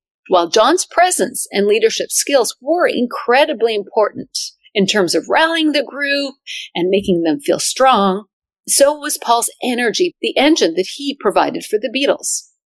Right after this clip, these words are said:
And John acknowledged this. Like Paul, he commented on the first day they met. While Paul said that John helped him go in a new direction,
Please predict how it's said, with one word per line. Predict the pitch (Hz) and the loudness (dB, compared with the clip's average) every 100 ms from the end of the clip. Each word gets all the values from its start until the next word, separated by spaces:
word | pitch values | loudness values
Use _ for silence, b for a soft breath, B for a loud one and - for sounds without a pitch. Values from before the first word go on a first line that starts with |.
| 202 | -2
And | 208 | 0
John | 302 427 415 | 0 0 -4
acknowledged | - 247 262 226 - - | -2 -2 -2 -2 -2 -4
this. | - - - B B | -6 -6 -10 B B
Like | 196 247 | 0 0
Paul, | - 208 233 | 2 2 2
he | 311 | -2
commented | 302 220 202 208 254 | -4 -2 -2 -2 0
on | 214 - | 0 -2
the | - | -4
first | 185 - - | -4 -2 0
day | 170 | 0
they | 196 202 | 0 0
met. | 202 208 - - _ _ _ | -2 -4 -6 -12 _ _ _
While | - 151 151 - | -2 0 -2 0
Paul | 220 - | 2 2
said | - 156 - - _ _ | -2 -6 -10 -16 _ _
that | 202 - | -2 2
John | 175 | 0
helped | 160 185 - | 0 -4 -2
him | 180 | 0
go | 165 160 | 2 2
in | 160 | 2
a | |
new | 160 160 | 0 2
direction, | 170 208 247 240 | 2 2 2 -2